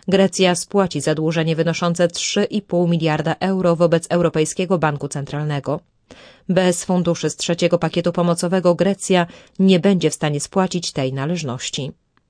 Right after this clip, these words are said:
Polska otrzyma ponad sześćdziesiąt dziewięć milionów trzysta tysięcy euro do dwa tysiące dwudziestego roku na działania związane z polityką migracyjną.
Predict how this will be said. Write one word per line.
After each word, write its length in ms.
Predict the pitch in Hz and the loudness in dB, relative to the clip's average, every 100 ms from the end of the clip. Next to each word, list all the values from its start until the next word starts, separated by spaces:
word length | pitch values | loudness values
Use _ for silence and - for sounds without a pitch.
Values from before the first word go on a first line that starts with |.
| _ _ _ _ _ _ _ _ _ _ | _ _ _ _ _ _ _ _ _ _
Polska 580 | - 254 262 - 240 226 | 2 4 4 0 2 2
otrzyma 440 | 202 - 220 214 208 | 0 -2 2 2 4
ponad 380 | 208 202 196 | 4 4 2
sześćdziesiąt 680 | - 190 180 185 190 190 170 | 0 0 2 2 2 0 0
dziewięć 400 | 180 180 180 - | 0 0 -2 -2
milionów 540 | 175 170 180 190 220 | 0 2 2 2 0
trzysta 400 | - - 170 156 | -2 -4 -2 -4
tysięcy 500 | 156 156 156 156 - | -4 -2 -4 -4 -4
euro 380 | - 202 185 170 | 0 0 2 2
do 140 | 165 160 | 2 2
dwa 200 | 160 190 | 0 -2
tysiące 400 | 160 151 151 147 | -4 -4 -4 -4
dwudziestego 500 | 160 156 175 165 180 | -2 -2 0 2 2
roku 360 | 214 - 175 - - - - | 0 0 0 -2 -16 -10 2
na 240 | 202 208 | 4 6
działania 420 | 190 202 208 151 147 | 4 4 2 0 0
związane 480 | 160 156 165 165 | 0 0 2 0
z 60 | 165 | 0
polityką 500 | 175 165 170 170 175 | -2 -2 -2 0 0
migracyjną. 800 | 175 180 190 - 135 127 131 | 0 -2 -2 -2 -4 -4 -8